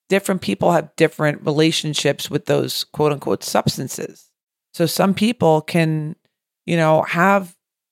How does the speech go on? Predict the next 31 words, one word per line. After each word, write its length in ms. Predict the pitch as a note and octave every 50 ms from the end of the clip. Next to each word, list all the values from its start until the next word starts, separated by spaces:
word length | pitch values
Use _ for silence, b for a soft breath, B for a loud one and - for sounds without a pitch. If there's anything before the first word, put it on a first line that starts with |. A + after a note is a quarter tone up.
| _ _ -
a 60 | E3+
couple 360 | - - F3 E3 - E3 E3+
of 120 | E3 E3 -
bites 420 | D#3+ D3+ D#3 D#3+ - - - -
of 400 | D3+ D3 D3 C#3+ C3+ C3+ - - -
pasta 680 | - - - - A3+ - - - - C#3+ D3 D3+ D3+ -
and 220 | - - D#3 D3+ D3
be 80 | D#3+
like, 200 | D#3+ D#3+ D#3+ -
"Okay, 200 | A#3+ - - G3+
that 200 | E3 E3+ E3+ -
was 140 | - F#3 -
delicious. 440 | - A3 A3+ A#3 G#3 - D3+ C#3+ -
I'm 120 | - - E3
glad 220 | - D#3 D3+ D3
I 60 | D3+
tasted 440 | D3+ - - - A3 - - - -
that." 200 | - F#2+ F#2+ -
And 160 | - D3 C#3+
some 220 | - - F#3 G3+ G3+
people 500 | - F3 D#3 - - C#3+ C#3 C#3 C#3 -
will 180 | - D3+ D3+ -
eat, 220 | - F3 D#3+ - -
like, 220 | - C#3+ D3 -
the 140 | - D#3 D3+
entire 600 | D3+ C#3+ - - - D#3 D3+ C#3+ C#3 C#3 C#3 C#3
tray 260 | - - - C#3 C3+
of 120 | B2+ B2+ -
pasta 480 | E3+ F3+ F#3 F3+ - - B2 A#2+ - -
if 140 | C3 -
they 320 | - - E2+ D2+ C#2 -